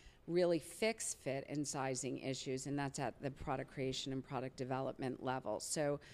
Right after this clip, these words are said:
for me, it was about, um, putting a mobile, a scanning technology into the palm of the consumer's hand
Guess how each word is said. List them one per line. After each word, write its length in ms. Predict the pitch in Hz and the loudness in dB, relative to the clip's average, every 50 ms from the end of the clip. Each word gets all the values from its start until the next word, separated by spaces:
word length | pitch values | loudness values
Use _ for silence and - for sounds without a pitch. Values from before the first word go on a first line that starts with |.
| - - - - | -18 -20 -16 -4
for 140 | - 175 165 | 0 2 4
me, 320 | 175 185 202 208 202 208 | 4 4 4 4 2 0
it 80 | 202 - | 0 0
was 160 | 160 147 - | -2 -2 0
about, 580 | 151 - 151 143 139 143 143 143 143 - - - 143 | 0 0 0 0 0 0 0 0 0 -2 -4 -4 -6
um, 400 | 147 143 135 131 - - - - - - - - - - | -4 -2 -2 -2 -2 -4 -4 -6 -10 -16 -20 -20 -20 -10
putting 480 | - - 196 196 196 190 180 175 175 180 - - - | 0 2 4 4 6 4 4 4 2 0 -2 -2 -2
a 400 | 147 147 147 147 147 151 147 - - | 0 0 2 0 0 0 -2 -2 2
mobile, 560 | 175 170 170 175 165 170 170 165 160 - - - | 4 6 6 6 6 6 4 4 4 2 2 0
a 80 | 160 | 0
scanning 460 | - - - - 185 175 185 190 202 | 0 -2 0 0 2 2 2 2 0
technology 840 | 196 196 175 160 - 170 143 139 147 139 143 139 147 139 127 131 135 - | 0 0 -2 -2 -2 -2 -4 -2 -2 -2 -2 -2 -2 -2 -4 -4 -4 -4
into 200 | 135 139 - 151 | -4 -4 -4 -4
the 140 | 139 139 127 | -4 -4 -6
palm 640 | - - - - - 165 151 147 147 147 156 160 - - - | -6 -8 -10 -6 -2 0 2 2 2 2 0 0 -2 -4 -6
of 120 | 139 139 | -6 -4
the 80 | 139 135 | -4 -6
consumer's 720 | - - 139 135 131 - - 135 131 120 120 120 113 - | -4 -4 -4 -4 -4 -4 -4 -4 -2 -2 -4 -4 -6 -8
hand 580 | - - 131 131 117 85 78 85 78 71 - | -8 -8 -6 -6 -4 -4 -4 -4 -6 -6 -6